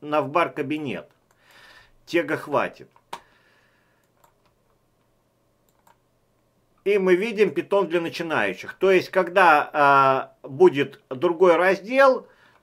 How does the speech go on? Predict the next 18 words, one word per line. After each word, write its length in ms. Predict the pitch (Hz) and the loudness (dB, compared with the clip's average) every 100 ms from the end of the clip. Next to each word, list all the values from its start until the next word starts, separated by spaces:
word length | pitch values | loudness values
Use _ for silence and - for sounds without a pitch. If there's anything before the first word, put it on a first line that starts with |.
| _ | _
то 500 | - 196 196 185 - - - - - 160 | 6 8 10 8 2 -10 -20 -20 -16 -10
нам 440 | 175 220 202 160 - | 0 4 4 2 -6
не 140 | 160 | -6
надо 380 | 202 240 233 208 | -2 0 2 0
будет 400 | 170 190 170 147 | 4 4 4 2
в 100 | 131 | -8
десяти 460 | 127 185 - - 196 | -6 -6 -6 -6 -6
файлах 640 | - 190 170 143 120 - - | 2 4 4 2 -2 -8 -14
навбар, 760 | 147 156 139 147 139 131 - - _ - | -4 -4 -2 0 2 2 0 -10 _ -6
а, 600 | 127 127 127 123 120 123 | -2 0 0 0 -2 -6
менять, 520 | 147 170 160 117 107 | -6 -6 -4 -4 -4
да, 440 | 156 240 226 156 | 0 2 2 2
а 40 | 147 | 0
всего 340 | - 196 233 | 0 0 2
лишь 220 | 262 208 | 2 0
в 80 | 170 | -2
одном 340 | 175 320 190 156 | -4 0 -2 -2
файле, 640 | - 254 262 226 214 208 | 0 2 2 2 0 -4